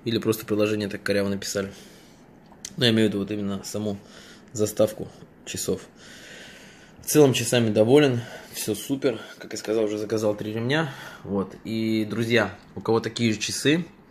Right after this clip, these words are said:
расскажите, пожалуйста, как у вас, что у вас обстоит вот с этим, с этой штучкой. То есть, если у вас тоже там треснуло, не треснуло, и когда это треснуло.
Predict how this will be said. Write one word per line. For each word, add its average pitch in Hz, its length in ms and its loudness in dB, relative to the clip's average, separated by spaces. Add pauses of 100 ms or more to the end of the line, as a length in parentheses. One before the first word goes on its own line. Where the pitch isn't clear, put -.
(640)
расскажите, 120 540 2
пожалуйста, 110 500 2
как 117 280 0
у 117 40 2
вас, 113 320 2
что 120 480 4
у - 40 0
вас 113 160 2
обстоит 107 360 -2
вот 98 160 -12
с - 260 -16
этим, 107 300 -6
с - 80 -14
этой 107 160 -8
штучкой. 135 560 -4
То 104 60 -2
есть, 101 100 -2
если 101 160 -8
у 101 40 -2
вас 104 100 -4
тоже 107 240 2
там 98 160 -4
треснуло, 117 380 -2
не 104 100 0
треснуло, 131 420 0
и 110 80 2
когда 101 240 -2
это 110 180 -2
треснуло. 151 480 -2